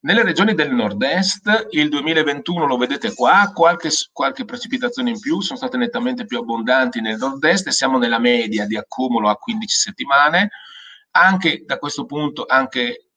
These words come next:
nelle regioni del nord-est, Trentino, Veneto e Friuli, le sommatorie termiche s-, si sono ridotte rispetto a qua, a come eravamo partiti nel primo periodo,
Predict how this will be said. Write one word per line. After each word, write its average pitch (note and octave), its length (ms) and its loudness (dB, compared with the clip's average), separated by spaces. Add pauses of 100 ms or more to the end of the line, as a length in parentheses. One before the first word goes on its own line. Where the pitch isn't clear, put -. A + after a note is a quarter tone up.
(140)
nelle G#2+ 200 -4
regioni B2+ 280 -4
del B2 120 4
nord-est, B2+ 680 0
Trentino, G#2 920 2 (120)
Veneto B2 480 -2
e G#2 60 -4
Friuli, D3 600 0 (280)
le G#2 80 -2
sommatorie C#3 560 0
termiche C#3 420 2
s-, - 180 0
si - 160 0
sono A#2+ 240 2
ridotte B2 580 2
rispetto A#2+ 500 -2
a A2 40 0
qua, A#2 280 2
a B2 140 2
come A#2+ 320 2
eravamo A#2 680 4
partiti A2 440 -2
nel G#2+ 160 -4
primo G2+ 260 -4
periodo, G2 600 -6